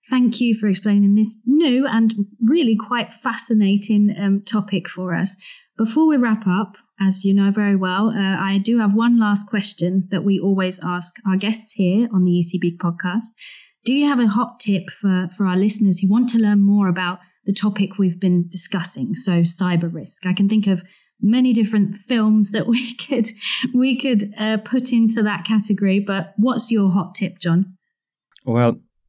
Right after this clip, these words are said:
Speaker 2: I mean, in researching this, I found out that the history of cyber, cyber attacks is actually longer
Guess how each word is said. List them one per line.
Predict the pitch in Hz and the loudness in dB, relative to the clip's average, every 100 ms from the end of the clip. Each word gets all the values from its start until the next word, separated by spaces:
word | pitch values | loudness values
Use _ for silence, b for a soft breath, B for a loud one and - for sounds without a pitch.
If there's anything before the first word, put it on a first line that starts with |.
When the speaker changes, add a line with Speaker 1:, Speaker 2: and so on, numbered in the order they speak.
| _ _ | _ _
Speaker 2:
I | 101 | -6
mean, | 104 107 | -2 0
in | 110 | 0
researching | 107 139 131 131 104 | 0 0 0 0 0
this, | 117 113 | 0 0
I | 98 | -4
found | 110 104 | -2 -2
out | 101 98 | 0 -2
that | 95 90 | -4 -6
the | 95 | -6
history | 92 127 - 110 101 | -2 -2 -4 -8 -6
of | 92 | -6
cyber, | - 110 101 92 90 - | -6 -4 -2 -4 -6 -10
cyber | - 113 110 92 | -6 -2 0 -2
attacks | 90 90 - | -4 -10 -10
is | 87 98 | -8 -6
actually | 98 - 95 90 | -8 -8 -8 -4
longer | 87 95 98 92 90 85 | 0 0 0 0 -2 -4